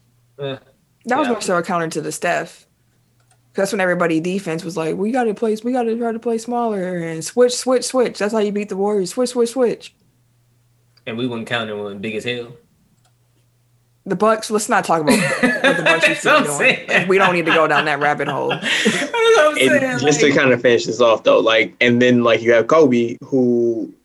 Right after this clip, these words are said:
Speaker 3: like, his mentality, like, his dedication to the craft, like, his, you know, put, put the team on my back and do everything myself, like, that also inspired, like, for better or for worse, like, that inspired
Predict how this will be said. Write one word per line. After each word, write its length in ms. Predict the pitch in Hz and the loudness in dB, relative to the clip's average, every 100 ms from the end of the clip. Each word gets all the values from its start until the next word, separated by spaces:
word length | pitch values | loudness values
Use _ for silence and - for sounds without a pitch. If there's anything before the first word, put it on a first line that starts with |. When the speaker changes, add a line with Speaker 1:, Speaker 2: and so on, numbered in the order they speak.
| _ | _
Speaker 3:
like, 300 | 127 107 98 - _ | 2 2 2 -4 _
his 320 | - 143 135 | -8 2 4
mentality, 840 | 120 117 117 123 127 120 113 110 107 | 4 2 2 0 4 4 4 0 2
like, 220 | 101 95 | 2 2
his 220 | - 113 | 2 0
dedication 540 | 113 113 110 117 110 113 | 4 2 4 2 0 0
to 180 | 110 101 | 0 0
the 60 | |
craft, 420 | - 113 110 107 98 | 0 2 2 2 2
like, 140 | 95 | 0
his, 560 | - 107 107 104 - - _ _ _ _ _ - | 2 4 4 -2 -8 -16 _ _ _ _ _ -14
you 60 | 98 | -6
know, 120 | 95 | -4
put, 300 | - 120 120 _ _ _ _ _ | 0 0 0 _ _ _ _ _
put 160 | - 139 | -2 2
the 260 | 127 113 107 | 6 6 4
team 340 | - 131 123 | 4 4 6
on 100 | 120 | 4
my 160 | 110 107 | 4 2
back 340 | 98 113 110 | 4 2 2
and 140 | 110 101 | 0 0
do 160 | 110 | 4
everything 320 | 110 110 110 107 | 4 4 2 0
myself, 360 | 101 104 98 | 0 2 4
like, 180 | 104 101 | 4 4
that 380 | 110 113 110 - _ - | 2 4 2 0 _ 2
also 380 | 120 120 - 131 | 4 6 6 6
inspired, 340 | 113 - - | 4 2 2
like, 240 | 104 104 | 2 0
for 80 | - | -2
better 240 | 113 151 127 | 2 4 6
or 40 | |
for 120 | 120 | 6
worse, 320 | 104 131 104 | 6 6 4
like, 160 | 113 101 | 4 2
that 160 | 120 107 | 2 2
inspired 680 | 110 123 113 107 104 101 | 2 2 4 4 4 2